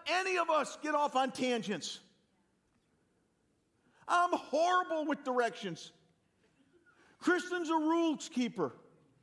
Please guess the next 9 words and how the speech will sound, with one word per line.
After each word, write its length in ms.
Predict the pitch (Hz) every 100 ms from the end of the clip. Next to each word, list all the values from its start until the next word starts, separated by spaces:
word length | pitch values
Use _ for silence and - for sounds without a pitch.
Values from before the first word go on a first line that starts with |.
| _ _ _ _ -
I'm 340 | 330 339 330
not. 360 | 330 311 175 - - - _ _ _ _ _ _ _ _ _ _ - - - _ _ _ _ _ _ - -
I 100 | 302
mean, 120 | 311
Kristen, 380 | - 330 320 - - - - _ _ _ _ _ _ _ _ _
I'm 120 | - 339
about 300 | 339 302 302
to 60 |
read 380 | 247 277 269 247